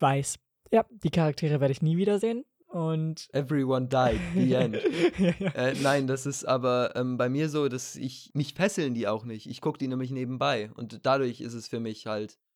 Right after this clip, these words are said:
Speaker 2: relativ einfach, weil ich als, äh, begeisterter League of Legends Spieler,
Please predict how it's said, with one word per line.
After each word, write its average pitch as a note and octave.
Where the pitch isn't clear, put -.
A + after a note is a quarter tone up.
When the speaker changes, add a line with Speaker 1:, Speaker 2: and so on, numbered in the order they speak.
Speaker 2:
relativ B2
einfach, B2+
weil G#2
ich -
als, A#2
äh, A2
begeisterter C#3+
League C#3+
of B2+
Legends C3+
Spieler, A#2+